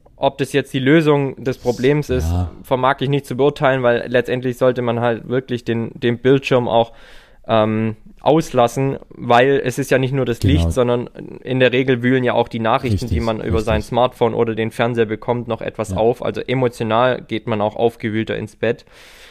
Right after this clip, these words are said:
Speaker 1: Von daher ist natürlich der Tipp oder die eins A-Lösung zu sagen, lass den Bildschirm
Speaker 2: Ja.
Speaker 1: aus, aber wenn dann doch noch gearbeitet werden muss, dann gerne mit einem Art Filter auf dem Bildschirm.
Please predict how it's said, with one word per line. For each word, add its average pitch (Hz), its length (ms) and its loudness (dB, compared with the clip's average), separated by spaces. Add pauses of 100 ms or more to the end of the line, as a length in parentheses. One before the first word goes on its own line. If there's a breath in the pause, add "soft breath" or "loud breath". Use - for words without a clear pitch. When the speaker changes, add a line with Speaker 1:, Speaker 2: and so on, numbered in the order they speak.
(300 loud breath)
Speaker 1:
Von 120 160 2
daher 123 280 4
ist 120 100 -2
natürlich 131 420 -2
der 123 160 2
Tipp 139 400 0
oder 113 120 -2
die 113 180 -8
eins 117 240 0
A-Lösung 120 480 0
zu - 80 -18
sagen, 107 260 -2
lass 110 200 -2
den 110 140 -4
Bildschirm 120 380 -2
Speaker 2:
Ja. 98 40 0
Speaker 1:
aus, 143 320 2
aber 123 300 0
wenn 120 340 -4
dann 117 300 -4
doch 131 140 0
noch 123 180 -8
gearbeitet 117 500 -2
werden 110 240 -2
muss, 131 260 -6
dann 113 380 -8
gerne 123 380 0
mit 117 340 -6
einem 107 420 -6
Art 107 220 0
Filter 135 480 -2
auf 120 200 0
dem 120 160 -8
Bildschirm. 120 580 -4